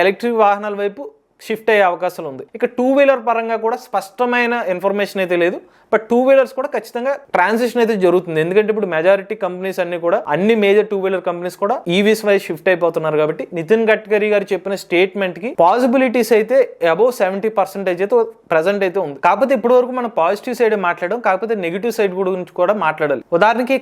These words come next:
కారు విషయానికి వస్తే కారు, ఒక ఎలక్ట్రిక్ కారు ఒక పెట్రోల్ కారుతో కంపేర్ చేసుకున్నట్లయితే దాదాపుగా నాలుగైదు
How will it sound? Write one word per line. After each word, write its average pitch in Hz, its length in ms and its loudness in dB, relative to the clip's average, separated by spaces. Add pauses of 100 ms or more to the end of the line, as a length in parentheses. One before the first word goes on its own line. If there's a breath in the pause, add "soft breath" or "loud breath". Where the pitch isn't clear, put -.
(120)
కారు 208 320 4
విషయానికి 220 400 -2
వస్తే 208 240 0 (320)
కారు, 240 340 4 (140)
ఒక 196 180 -2
ఎలక్ట్రిక్ 208 440 -4
కారు 214 240 2 (260)
ఒక 175 100 -4 (220)
పెట్రోల్ 220 380 -2
కారుతో 208 320 0
కంపేర్ 175 340 -2
చేసుకున్నట్లయితే 160 520 -6 (140)
దాదాపుగా 185 400 0 (180)
నాలుగైదు 170 400 0